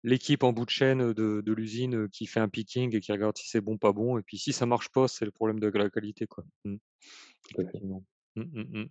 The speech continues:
Speaker 1: Donc ouais, un vrai shift nécessaire pour le logiciel. D'accord. Et toi, heu, Vincent, du coup, tu as, tu, tu rejoins sur des points, tu as des points, heu, complémentaires, divergents ? Comment tu
Speaker 2: Je rejoins, je rejoins beaucoup de, de points, heu, c'est sûr. Pour moi, heu, c'est une approche, heu,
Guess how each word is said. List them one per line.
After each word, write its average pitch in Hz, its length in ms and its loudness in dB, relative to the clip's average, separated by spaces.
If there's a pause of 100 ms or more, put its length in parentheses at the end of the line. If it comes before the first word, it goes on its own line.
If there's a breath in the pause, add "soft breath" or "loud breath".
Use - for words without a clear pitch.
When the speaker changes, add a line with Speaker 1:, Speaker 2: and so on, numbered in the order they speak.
(140)
Speaker 1:
Donc 101 160 -10
ouais, 110 60 2
un 98 60 0
vrai 98 160 0
shift - 280 -8 (100)
nécessaire 104 440 -6
pour - 180 -8
le 98 80 -4
logiciel. 98 400 -10 (220)
D'accord. 107 280 -8 (560 loud breath)
Et 110 60 2
toi, 170 280 10
heu, - 40 12
Vincent, 131 320 6
du 147 100 0
coup, 101 280 0
tu - 80 2
as, 120 360 6
tu, - 140 -16 (100)
tu - 100 2
rejoins 127 240 2
sur 127 160 0
des 123 120 4
points, 170 280 2
tu 156 80 0
as - 20 2
des 117 100 -2
points, 123 360 -2
heu, 113 120 0
complémentaires, 127 720 2
divergents ? 117 500 -2
Comment 127 240 -6
tu 107 400 -6 (260)
Speaker 2:
Je 131 60 8
rejoins, 135 360 2
je - 60 2
rejoins 127 260 4
beaucoup 143 240 6
de, 131 240 8
de 123 140 2
points, 160 460 -2
heu, 120 140 -2
c'est 110 140 -6
sûr. - 240 -6
Pour 131 120 0
moi, 117 420 8
heu, 113 120 -4
c'est 110 200 -6
une 120 60 0
approche, 131 520 2
heu, 110 60 0